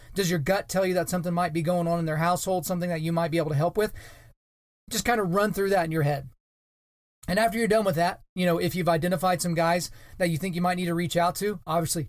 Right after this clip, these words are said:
duh, that's the name of the episode, reach out. Sometimes you just gotta reach out. But in addition to that, just think of some guys and brainstorm some guys that you can get into community with.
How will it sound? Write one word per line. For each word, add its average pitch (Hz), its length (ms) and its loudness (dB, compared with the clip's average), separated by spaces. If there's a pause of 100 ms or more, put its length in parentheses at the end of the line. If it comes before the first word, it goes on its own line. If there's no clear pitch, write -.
duh, 175 220 4 (200)
that's 143 140 -6
the 170 60 -2
name 165 160 0
of - 20 2
the 165 80 2
episode, 160 340 0 (140)
reach 185 220 0
out. 156 180 0 (140)
Sometimes 165 340 0
you 156 80 -2
just 147 140 -2
gotta 165 160 2
reach 165 240 0
out. 151 180 -2 (400)
But 202 140 2
in 208 120 2
addition 220 360 0
to 202 60 -2
that, 175 260 0 (480)
just 220 220 -2
think 269 180 0
of 226 100 -2
some 196 160 -2
guys 180 300 2
and 175 80 -2
brainstorm 214 360 -2
some 180 160 -4
guys 165 240 2
that 170 140 -4
you 165 100 -4
can 170 140 -2
get 175 140 0
into 170 200 0
community 175 520 -2
with. - 280 -12